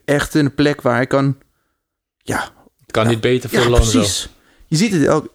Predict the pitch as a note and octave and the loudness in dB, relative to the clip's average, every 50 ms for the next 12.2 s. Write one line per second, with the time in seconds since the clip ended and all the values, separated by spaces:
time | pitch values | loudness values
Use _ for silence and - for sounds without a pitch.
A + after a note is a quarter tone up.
0 | - - - - E3+ D#3 D#3+ D#3+ D#3+ D#3 D3+ C#3 C3 D#3 E3+ - - C#3+ C#3 C3 | -20 -14 -4 -2 0 2 4 2 2 0 0 0 0 0 0 0 0 0 0 0
1 | - C#3 C#3 C3 C3+ C#3 - C3 C3+ C3 C3+ C3 B2 - - C3 C3+ C3+ C#3 C3 | 0 -2 0 0 0 0 0 0 2 2 0 0 -2 -2 -2 0 2 2 2 2
2 | C3+ C3 C3 B2+ - - - A#2+ B2+ A#2+ A#2 G2+ G2 G2 - _ _ _ _ _ | 2 2 2 0 0 0 0 0 2 2 2 0 0 -2 -4 _ _ _ _ _
3 | _ _ _ _ _ _ - B2+ B2 B2+ C3 B2+ C#3 D#3 D#3+ C3 A#2+ A#2+ C3 F3 | _ _ _ _ _ _ -4 -4 0 0 2 2 2 2 2 2 2 0 -2 -4
4 | F#3+ _ _ _ _ _ _ - - E3 E3+ D#3+ - - - - - C3+ B2+ B2+ | -6 _ _ _ _ _ _ -2 0 0 2 2 0 -6 -6 -2 0 2 2 2
5 | B2 A#2+ - - B2+ B2+ - E3 E3+ G3 G#3 G3+ - - - - - - - - | 2 -2 -2 -2 -4 -2 0 0 0 0 0 -2 -2 -4 -6 -6 -8 -10 -10 -4
6 | C3 B2+ G#2+ G2+ C3+ - E3+ D#3 D3+ D3 C3+ - _ _ _ - _ _ _ _ | -2 -2 -2 0 0 2 2 2 2 2 0 -4 _ _ _ -20 _ _ _ _
7 | _ - F#3 F3 - - - - C#3+ A#2+ G#2 A2 - - - - - - _ - | _ -6 -6 -4 -4 -4 -2 0 0 0 0 -2 -4 -6 -6 -8 -10 -12 _ -2
8 | D#3+ F#3 E3+ A#2 - - - F2+ F2 - D3 D#3 E3 D#3+ - D#3+ D3 F3 G3 G#3 | 0 0 2 2 0 0 -2 -2 0 2 2 2 2 2 0 0 2 2 2 0
9 | - - - E3+ D3+ C3+ C3 B2 - E3+ F#3 F#3 F#3 D#3+ - - E3+ E3+ D#3 D3+ | -2 -2 0 0 0 0 -2 -2 -2 0 2 2 2 0 0 0 0 2 2 2
10 | D3+ D3 - - - C#3+ C3+ - - D#3+ D3+ D3 C3+ C3 C3+ C3 B2+ - - - | 0 0 -2 -2 -2 -2 0 0 0 0 2 2 2 0 0 0 -2 -2 -2 -4
11 | - - C3+ C3 B2+ - - - - - - - A#2+ F#2 - - - D3+ E3+ G3 | 0 0 0 0 0 -2 -8 -12 -10 -4 -2 -2 0 -2 -4 -4 0 0 0 0
12 | - - - | -2 -6 -20